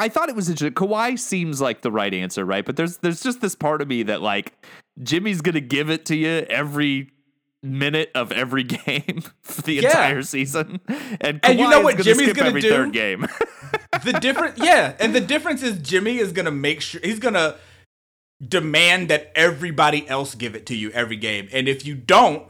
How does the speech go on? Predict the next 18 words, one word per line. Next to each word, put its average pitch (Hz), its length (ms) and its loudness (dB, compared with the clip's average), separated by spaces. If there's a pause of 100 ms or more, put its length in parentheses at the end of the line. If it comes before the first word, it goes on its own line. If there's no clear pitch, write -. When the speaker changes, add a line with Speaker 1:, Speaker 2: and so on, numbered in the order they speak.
(260)
Speaker 2:
he's 131 200 -6
gonna 147 200 0
let 147 220 -2
you 220 80 -2
know 277 240 6
about 113 300 0
it. 78 100 -20 (260)
That's 254 220 4
Speaker 1:
Yep. 107 100 2
Speaker 2:
the 233 60 0
difference. 202 440 2
That, 214 280 2
that's 226 300 4
why 220 220 6
Jimmy 208 360 0
rubs 190 200 0
people 185 260 -6
wrong. 143 480 4